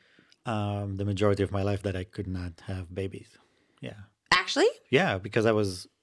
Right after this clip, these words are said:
Speaker 1: um, single. There was a point where I didn't think I would get married, or I didn't think,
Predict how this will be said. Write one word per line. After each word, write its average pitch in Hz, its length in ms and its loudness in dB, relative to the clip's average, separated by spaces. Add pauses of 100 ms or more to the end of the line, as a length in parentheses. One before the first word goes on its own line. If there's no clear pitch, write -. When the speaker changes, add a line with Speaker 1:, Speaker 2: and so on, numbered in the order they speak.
(160)
Speaker 1:
um, 98 500 -6
single. 107 640 0
There 117 100 0
was 123 100 2
a 131 60 0
point 135 300 2
where 120 160 4
I 110 80 2
didn't 110 280 -2
think 107 260 -2
I 107 40 0
would 101 300 -4
get - 260 -6
married, 113 440 -2
or 104 80 -2
I 101 40 -2
didn't 123 180 0
think, 113 180 0